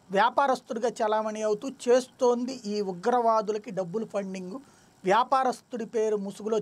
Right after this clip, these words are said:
చేస్తున్నారన్నటువంటి ఆధారాలు ఇచ్చింది భారత్. దీంతో అది పాకిస్తాన్ పౌరుడు అన్నటువంటి విషయాన్ని కూడా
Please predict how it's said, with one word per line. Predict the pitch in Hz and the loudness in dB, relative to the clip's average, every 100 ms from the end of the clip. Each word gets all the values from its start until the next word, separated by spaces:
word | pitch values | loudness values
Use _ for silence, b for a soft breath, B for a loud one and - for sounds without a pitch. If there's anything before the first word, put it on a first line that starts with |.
| 208 | -2
చేస్తున్నారన్నటువంటి | 196 - 202 185 180 175 185 180 | -6 -8 -6 -6 -8 -12 -10 -4
ఆధారాలు | 170 185 190 240 | -2 0 0 0
ఇచ్చింది | - - 185 | -4 -8 -8
భారత్. | 139 147 147 _ _ b b b b - | -8 -10 -10 _ _ b b b b -6
దీంతో | 180 254 269 277 226 | 0 2 2 2 4
అది | 214 - | 2 0
పాకిస్తాన్ | 220 233 247 - - 240 226 | 0 0 -2 -8 -2 -2 0
పౌరుడు | 220 214 214 | 2 2 2
అన్నటువంటి | 202 208 202 190 | 0 -4 -6 -8
విషయాన్ని | 185 - 190 185 | -10 -6 -8 -6
కూడా | 180 208 | -4 -4